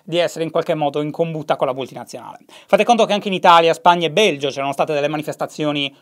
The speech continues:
contro il servizio in quel periodo, era proprio il momento di espansione di Uber, ma in Francia hanno dato proprio il meglio, perché ad esempio a Lille un conducente di Uber era stato picchiato dai tassisti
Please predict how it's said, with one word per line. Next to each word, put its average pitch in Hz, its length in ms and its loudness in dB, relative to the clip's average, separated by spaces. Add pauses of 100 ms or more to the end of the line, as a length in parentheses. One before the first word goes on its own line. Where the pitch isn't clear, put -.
(140)
contro 170 300 2
il 151 40 0
servizio 160 380 -2
in 156 60 -4
quel 151 140 -4
periodo, 143 460 -4
era 117 120 -6
proprio 139 220 -6
il 139 60 -6
momento 190 260 0
di 160 60 -6
espansione 143 600 -6
di 113 120 -16
Uber, 110 380 -10 (340)
ma 165 100 -4
in 180 60 -4
Francia 160 340 0
hanno 151 160 2
dato 135 180 -2
proprio 143 220 -6
il 139 100 -12
meglio, 123 580 -4 (220)
perché 135 220 -6
ad 139 80 -4
esempio 147 320 -4
a 123 40 0
Lille 202 380 -2
un 196 120 0
conducente 147 460 -8
di 156 80 -8
Uber 151 380 4 (140)
era 143 120 0
stato 170 220 -2
picchiato 151 680 0
dai 127 140 -4
tassisti 143 680 -8